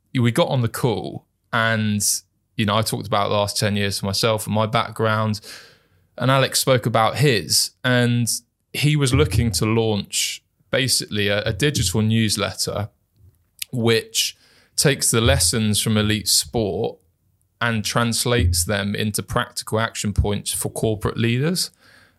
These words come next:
And obviously, as you know, with, with the intro of this podcast, um, there's a huge amount of alignment there to what I was doing. <laughs> So I think we were both probably like excited kids at Christmas 'cause we realized there was this alignment and we went through,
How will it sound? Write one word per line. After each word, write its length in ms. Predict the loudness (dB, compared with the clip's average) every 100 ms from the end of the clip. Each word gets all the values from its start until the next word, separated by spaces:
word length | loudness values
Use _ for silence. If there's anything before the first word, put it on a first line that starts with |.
| -4
And 140 | 2
obviously, 720 | 2 4 2 2 0 0 0
as 180 | 0 0
you 100 | 0
know, 240 | 2 0 0
with, 360 | 0 0 -4 -4
with 140 | -2
the 140 | 0 0
intro 280 | 0 0
of 100 | 0
this 120 | -2 -2
podcast, 880 | -2 -2 -2 -2 0 -2 -4 -6 -12 -6
um, 540 | -2 0 0 0 -2
there's 260 | 2 2 2
a 40 | 0
huge 600 | -4 -4 -2 0 0 0
amount 240 | -2 -2
of 80 | -2
alignment 440 | 0 0 0 0
there 140 | -4 -4
to 160 | -4 -2
what 120 | 0
I 240 | 0 0 -4 -8 -6
was 200 | -2 0
doing. 340 | 0 -2 0 0
<laughs> 20 |
So 260 | 0 2 0 2 0 0 -10 -10 -10 -12 -16 _ -8 -6 -6 -4
I 60 | -2
think 240 | 0 0
we 120 | 4 4
were 80 |
both 340 | 4 4 4 2
probably 680 | 2 4 4 4 2 0 -4 _
like 240 | 0 0 0
excited 440 | -2 2 2 2
kids 220 | 0 0
at 80 | 0
Christmas 360 | 0 0 0 -2
'cause 140 | 0
we 80 | 0
realized 480 | 2 4 4 4 4
there 100 | 2
was 80 | 2
this 120 | 2
alignment 420 | 2 4 4 2
and 80 | 2
we 80 | 4
went 280 | 4 2 -2
through, 720 | -2 0 2 2 2 0